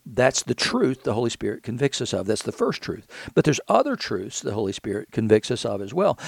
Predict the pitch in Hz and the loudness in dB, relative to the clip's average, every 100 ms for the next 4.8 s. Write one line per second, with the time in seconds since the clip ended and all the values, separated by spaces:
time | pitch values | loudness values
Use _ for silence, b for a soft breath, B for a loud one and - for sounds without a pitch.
0 | B 151 170 143 170 185 208 - 185 - | B -4 -2 -2 -2 0 2 2 0 -2
1 | 131 113 117 113 - - 151 123 92 - | 0 -2 -2 -6 -8 -12 -8 -8 -8 -10
2 | - _ _ _ _ _ _ _ _ _ | -16 _ _ _ _ _ _ _ _ _
3 | _ _ - 147 139 147 208 240 - 135 | _ _ -4 0 2 4 2 2 -2 -4
4 | 120 147 120 135 165 - 92 98 | -4 -4 -4 -4 -6 -6 -6 -6